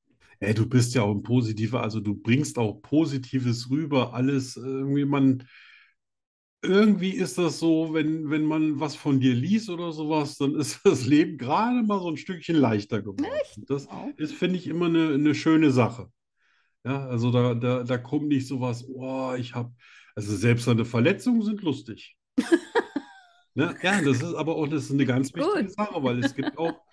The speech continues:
Speaker 2: <laughs>
Speaker 1: es gibt auch Menschen und, und das, das unterschätze ich auch nicht, und die haben jede Woche was anderes.
Speaker 2: Ja, ja, ja.
Speaker 1: Ne? Weil,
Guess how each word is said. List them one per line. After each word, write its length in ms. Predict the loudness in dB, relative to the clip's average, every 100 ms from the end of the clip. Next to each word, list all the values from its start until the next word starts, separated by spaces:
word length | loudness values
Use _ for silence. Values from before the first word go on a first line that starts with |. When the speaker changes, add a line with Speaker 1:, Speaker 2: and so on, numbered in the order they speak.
| -20
Speaker 2:
<laughs> 180 | -20 -12
Speaker 1:
es 160 | -8
gibt 220 | -6 -4
auch 120 | -4 -4
Menschen 600 | -6 -8 -8 -10 -10 -6
und, 260 | -2 -2
und 300 | -2 -6 -4
das, 340 | -6 -10 -12 -14
das 160 | -10 -4
unterschätze 520 | -2 -2 -2 -4 -4
ich 120 | -6
auch 100 | -4
nicht, 300 | -4 -8 -8
und 180 | -8 -4
die 80 | -4
haben 180 | -2 2
jede 300 | 2 2 -2
Woche 220 | -8 -6
was 160 | -6
anderes. 580 | -6 -6 -6 -6 -10 -12
Speaker 2:
Ja, 240 | -6 -4 -4
ja, 220 | -8 -12 _ _ -16
ja. 140 | -14 -4
Speaker 1:
Ne? 240 | -2 -2
Weil, 300 | 0 0 -2